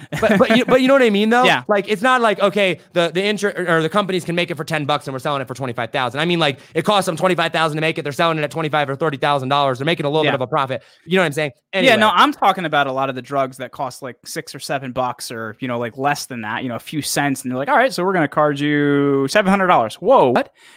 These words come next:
Speaker 1: There's a lot of things that are like that that are under patent. So I feel like there has to be some way to take a look at this 'cause i-, i-, it's, it's crazy. It really is. And then, you know, a lot of these, a lot of, a lot of different companies and stuff, you know, pay out different bonuses and whatever, depending on how many things are, are, are, you know,
Speaker 2: Prescribed.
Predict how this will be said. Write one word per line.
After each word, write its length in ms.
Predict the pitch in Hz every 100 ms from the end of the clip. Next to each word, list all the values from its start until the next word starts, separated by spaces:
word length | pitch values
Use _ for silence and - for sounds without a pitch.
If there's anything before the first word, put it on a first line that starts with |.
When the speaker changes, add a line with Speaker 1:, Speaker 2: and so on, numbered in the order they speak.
| _
Speaker 1:
There's 260 | 165 202 196
a 60 |
lot 440 | 160 160 160 180 180
of 140 | 160
things 260 | - 165 156
that 100 | 139
are 60 |
like 220 | 143 185
that 160 | 156 127
that 100 | 131
are 80 | 131
under 180 | 131 120
patent. 480 | - 185 104 -
So 140 | - 135
I 80 | 143
feel 160 | -
like 120 | 170 143
there 100 | 139
has 280 | 160 156
to 100 | -
be 320 | 147 139 135 131
some 300 | - - 151
way 140 | 143 135
to 20 |
take 180 | 147 127
a 40 |
look 180 | 190 208
at 80 | 147
this 180 | 123 120
'cause 300 | 143 127 - _ _ _ _ _ _ _ -
i-, 40 |
i-, 40 | - - -
it's, 280 | 160 156 -
it's 160 | 156 156
crazy. 420 | - 220 247 117
It 40 | 104
really 260 | 160 160 220
is. 240 | 170 143
And 80 | 147
then, 180 | 143 147
you 60 |
know, 100 | 139
a 20 |
lot 160 | 135 147
of 60 | 143
these, 260 | 143 131 -
a 60 |
lot 180 | 147 147
of, 120 | 143 131
a 60 | 143
lot 140 | 147
of 60 | 151
different 220 | 147 143
companies 420 | - 175 170 160
and 100 | 143
stuff, 320 | 139 151 147 -
you 80 | 131
know, 80 | 120
pay 220 | - 143
out 180 | 131 113
different 340 | 131 131 120 _ _ _ _ -
bonuses 560 | 170 196 185 - 170
and 80 | 165
whatever, 320 | 160 160 151
depending 300 | 147 147 135
on 80 | 127
how 100 | 131
many 180 | 139 131
things 300 | 127 127 120
are, 240 | 110 104 -
are, 280 | 110 98 -
are, 200 | 117 107
you 40 | 98
know, 20 |
Speaker 2:
Prescribed. 580 | 123 - 117 110 107